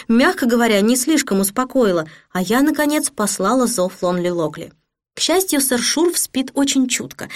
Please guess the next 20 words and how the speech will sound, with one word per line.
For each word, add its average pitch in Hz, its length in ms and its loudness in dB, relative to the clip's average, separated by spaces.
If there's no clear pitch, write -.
то 247 100 4
есть 247 180 2
разбудить 254 580 2
его 226 180 2
безмолвной 254 600 2
речью 359 420 2
проще 302 400 2
простого, 339 540 2
не 208 120 0
то 247 140 2
что 302 160 0
большинство 262 580 2
из 240 140 2
нас. 220 320 -2
И 214 80 0
что 208 160 0
самое 208 380 2
поразительное, 196 680 2
он 202 160 2
даже 214 320 0